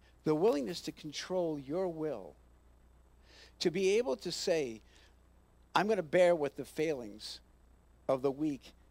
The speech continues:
and not please myself." Maybe it's, y-, you know what, it's those times where somebody says something dumb and, and you just got a good one you just wanna respond with. You know, you just think,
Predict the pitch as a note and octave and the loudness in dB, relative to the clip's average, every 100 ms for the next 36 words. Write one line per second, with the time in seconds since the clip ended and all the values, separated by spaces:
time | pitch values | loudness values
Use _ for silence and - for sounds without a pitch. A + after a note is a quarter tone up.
0 | - - - B2+ C3 D#3+ F#3+ - D#3+ C#3+ | -20 -10 -4 -2 0 0 0 -4 -4 -4
1 | C3 C3 B2+ - D#3 E3 - - - - | -4 -8 -6 -6 -6 -8 -14 -20 -20 -12
2 | - G3+ A3+ F#3 D3+ - - A#3 E4 A#3 | -2 -2 0 -2 -2 -8 -8 -8 -6 -6
3 | B3 B2 A#2+ - D3 - - F#3+ G3 A#2+ | -4 -4 -6 -4 -4 -4 -10 -8 -8 -12
4 | - - - _ _ _ _ _ _ C3 | -14 -16 -18 _ _ _ _ _ _ -4
5 | - E3+ F#3+ E3+ - D#3+ - - - B2+ | 0 0 0 -2 -2 -2 -2 -6 -4 -8
6 | G#2+ B2+ C#3 D3+ _ _ _ _ _ _ | -4 -4 -4 -10 _ _ _ _ _ _
7 | _ _ _ _ B2+ A#2+ - B2 A2+ - | _ _ _ _ -4 -4 -8 -8 -8 -10
8 | C#3+ D#3 E3+ C3+ G2 - A#2+ A2+ B2 G#2+ | -10 -8 -2 0 -2 -4 -6 -4 -8 -10
9 | A2 - A2 G#2 F#2+ - G#2+ G#2+ G#2 G#2+ | -10 -10 -10 -10 -12 -12 -10 -10 -12 -14
10 | - - _ _ - A2+ A2 A2+ A2 B2 | -16 -20 _ _ -14 -10 -6 -6 -6 -8
11 | A#2 - G#2+ | -10 -10 -10